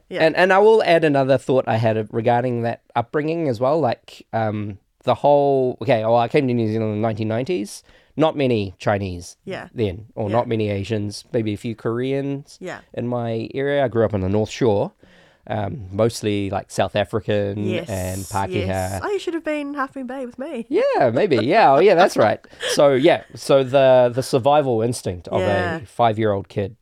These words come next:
Speaker 2: you know, back then in primary school
Speaker 1: Yeah.
Speaker 2: was to fit and blend in, erase all signs of being Asian,
Speaker 1: Yeah.
Speaker 2: right?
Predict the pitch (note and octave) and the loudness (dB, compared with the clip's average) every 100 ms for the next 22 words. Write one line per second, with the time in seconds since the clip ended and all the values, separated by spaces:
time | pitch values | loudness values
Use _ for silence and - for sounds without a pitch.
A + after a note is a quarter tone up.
0 | _ G#2 F#2 F#2+ G#2+ G2+ - G2+ G2 G2 | _ -8 -8 -8 -8 -8 -6 -6 -6 -6
1 | G#2 G2+ G2+ - - G#2 G#2+ D#3+ C#3 - | -4 -4 -6 -8 -8 -6 -8 -14 -14 -12
2 | - G#2 F2 - G2 F#2 G2+ _ _ _ | -6 -4 -6 -8 -8 -8 -12 _ _ _
3 | _ - G#2 - G2 F#2+ G2+ G2 F#2 A2 | _ -6 -6 -6 -6 -6 -8 -8 -8 -10
4 | G2+ G2+ - _ _ - A#2 G2 G2+ F#2+ | -10 -12 -18 _ _ -10 -4 -2 -2 -4
5 | - A2+ F#2+ - G#2 F2 E2+ F#2+ E2+ A2 | -8 -6 -6 -4 -4 -4 -8 -10 -8 -8
6 | F#2 E2+ G2 F2 C2+ - E3+ D3 - | -8 -8 -10 -10 -16 -14 -10 -10 -10